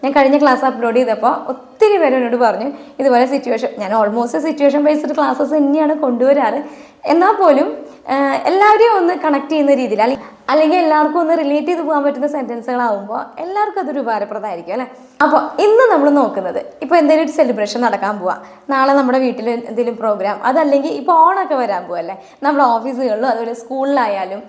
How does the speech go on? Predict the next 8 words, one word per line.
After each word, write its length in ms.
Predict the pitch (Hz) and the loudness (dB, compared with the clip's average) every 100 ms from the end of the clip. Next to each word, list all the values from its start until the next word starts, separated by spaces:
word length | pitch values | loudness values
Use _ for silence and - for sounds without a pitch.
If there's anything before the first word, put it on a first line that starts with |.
| - - | -20 -6
കോളേജിലായാലും 680 | 294 320 359 381 285 202 135 - | 0 2 0 0 0 0 -6 -8
എല്ലാവർക്കും 460 | - 349 440 453 427 | -6 2 2 2 0
റിലേറ്റ് 280 | 349 277 - | 0 -2 -2
ചെയ്യാൻ 180 | 262 247 | -6 -6
പറ്റുന്ന 220 | 240 240 | -8 -10
ഒരു 120 | 233 | -6
കാര്യം 260 | 196 170 190 | -6 -4 -6
അല്ലേ? 340 | 247 208 - | -6 -10 -20